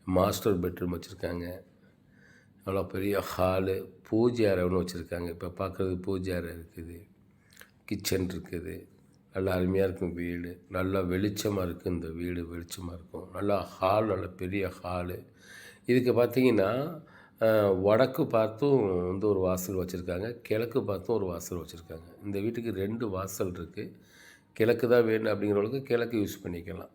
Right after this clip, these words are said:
இல்ல கிழக்கு வடக்கு யூஸ் பண்ண தேவைப்படுறவங்களுக்கு க-, வடக்கு யூஸ் பண்ணிக்கலாம். ஆக இந்த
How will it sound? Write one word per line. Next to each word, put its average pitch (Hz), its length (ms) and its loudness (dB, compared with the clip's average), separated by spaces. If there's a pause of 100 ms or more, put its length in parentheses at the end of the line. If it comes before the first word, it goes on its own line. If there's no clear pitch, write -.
இல்ல 107 220 -4
கிழக்கு 113 580 0
வடக்கு 107 420 2
யூஸ் 104 180 -4
பண்ண 98 300 -2
தேவைப்படுறவங்களுக்கு 101 480 -2
க-, 127 140 0
வடக்கு 113 240 -6
யூஸ் 98 220 -10
பண்ணிக்கலாம். - 420 -16 (560)
ஆக 117 160 4
இந்த 117 200 6